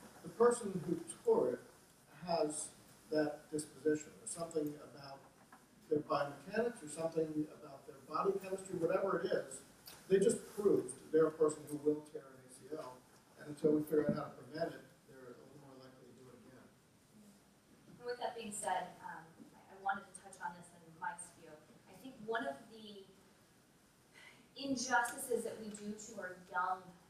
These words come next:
Speaker 2: athletes, so our athletes that tear their A C L that are either in middle school, high school, or not at the collegiate level. So anyone that's basically below, uh, a college athlete,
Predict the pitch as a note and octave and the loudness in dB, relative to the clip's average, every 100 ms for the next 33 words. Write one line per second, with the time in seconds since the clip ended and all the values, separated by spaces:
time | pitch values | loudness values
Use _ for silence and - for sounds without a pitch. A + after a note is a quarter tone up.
0 | - - - - D3 - - - F#3 F3+ | -4 -2 -2 -6 -18 -12 -8 -4 -4 -2
1 | - - F#3 F3+ - C4+ A#3+ - G3+ - | 0 4 4 2 -2 -12 -10 -10 -12 -14
2 | - G#3 A#3 B3+ B3 A3+ - G#3+ F#3+ F#3 | -14 -8 -6 -4 0 2 0 0 2 4
3 | F3+ - - - - _ - F#3+ F3+ F3+ | 2 -2 -14 -20 -20 _ 0 0 0 -8
4 | G3+ G3 F#3+ F#3 F#3+ F#3+ - G#3+ G3 F#3 | -10 -10 -10 -16 -12 -8 -8 -4 -2 -2
5 | F#3 F#3 F3+ F#3+ F#3 - - - F#3 F3 | -4 -10 -10 -6 -4 -4 -6 -10 -4 -2
6 | F3 E3+ - - - - E3 - - - | 2 2 2 -8 -18 -20 -20 -20 -20 -20
7 | - - F3+ F3+ C4+ C#4+ B3 A3+ - G3 | -20 -18 -12 -8 -6 0 0 0 -6 -4
8 | F#3+ - F3+ F3 F#3 F#3 G3+ F#3+ F#3 F#3 | -4 -6 -14 -12 -8 2 6 8 8 4
9 | - - - _ _ _ _ _ - E3+ | 2 -14 -20 _ _ _ _ _ -6 -4
10 | D3+ E3+ - - F#3+ - - - - - | -4 -8 -8 0 0 0 -4 -6 -6 -18